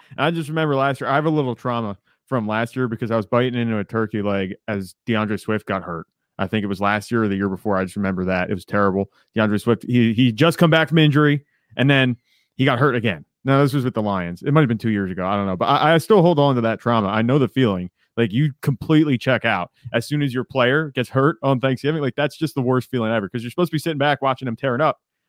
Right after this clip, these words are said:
while you're eating your food, and it, it's just terrible. So hopefully that doesn't happen to anybody, but I'm definitely going to be that guy where I'm just sitting there watching the screen. And I don't know, you're probably gonna be that way too, 'cause we gotta, we gotta analyze these games then too.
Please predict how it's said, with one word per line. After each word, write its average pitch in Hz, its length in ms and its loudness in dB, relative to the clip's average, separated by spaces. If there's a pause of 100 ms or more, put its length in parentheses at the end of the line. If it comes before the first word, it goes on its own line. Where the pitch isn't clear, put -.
while 131 120 4
you're 127 120 4
eating 139 100 0
your 120 100 -4
food, 165 360 4 (400)
and 135 420 0
it, 147 400 0
it's 131 140 -6
just 120 180 -6
terrible. 98 400 -2 (240)
So 151 240 4 (640)
hopefully 180 280 6
that 170 80 8
doesn't 143 180 4
happen 131 240 0
to 107 60 -2
anybody, 101 380 -2 (380)
but 135 220 2
I'm 131 200 0
definitely 123 300 2
going 117 160 2
to 107 60 -2
be 110 100 0
that 98 180 -2
guy 90 280 -4 (260)
where 104 120 -2
I'm 101 100 -4
just 101 140 -8
sitting 104 160 -6
there 92 160 -6
watching 90 400 -6 (100)
the - 80 -20
screen. 85 380 -8
And 113 100 0
I 117 180 0
don't 113 100 0
know, 101 240 -6
you're 120 180 -2
probably 123 240 2
gonna 117 80 0
be 120 80 2
that 117 140 2
way 113 120 2
too, 123 220 -2 (160)
'cause 131 120 -2
we 156 100 4
gotta, 151 320 2
we 170 100 4
gotta 185 200 4
analyze 165 380 4
these 113 120 -4
games 107 240 -4
then 98 160 -4
too. 92 260 -4